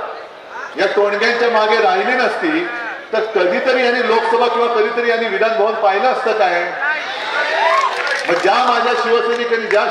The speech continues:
शिवसेना प्रमुखांच्या शिवसैनिकांनी तुम्ही कोण होता, काय होता, याचा विचार न करता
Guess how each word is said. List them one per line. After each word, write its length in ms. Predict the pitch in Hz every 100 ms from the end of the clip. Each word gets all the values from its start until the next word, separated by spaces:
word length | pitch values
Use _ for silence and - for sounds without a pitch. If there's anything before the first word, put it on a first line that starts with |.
| 214
शिवसेना 360 | 226 - 226
प्रमुखांच्या 540 | 220 220 220 214 214 -
शिवसैनिकांनी 960 | 202 214 214 196 208 202 185 170 160 202 - - - - - - - - - - - - -
तुम्ही 180 | 185 214
कोण 140 | 220 247
होता, 560 | 254 233 233 233 226
काय 200 | 220 -
होता, 580 | 220 214 - 185 175 - - - - - - -
याचा 200 | 160 240
विचार 360 | 214 - 233 247
न 200 | 247 -
करता 680 | 254 - 220 - - -